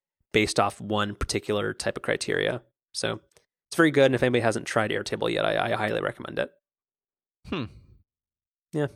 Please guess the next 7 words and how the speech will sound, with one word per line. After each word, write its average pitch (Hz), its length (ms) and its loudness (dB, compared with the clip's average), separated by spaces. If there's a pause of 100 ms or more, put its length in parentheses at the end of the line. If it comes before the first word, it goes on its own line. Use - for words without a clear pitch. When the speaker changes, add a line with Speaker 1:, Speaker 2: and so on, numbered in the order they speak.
(840)
Speaker 1:
Something 156 180 0
good 156 160 4
keeps - 140 -2
getting 151 180 -2
better. 139 300 4 (1600)
Speaker 2:
Very 156 160 0
good. 104 260 -4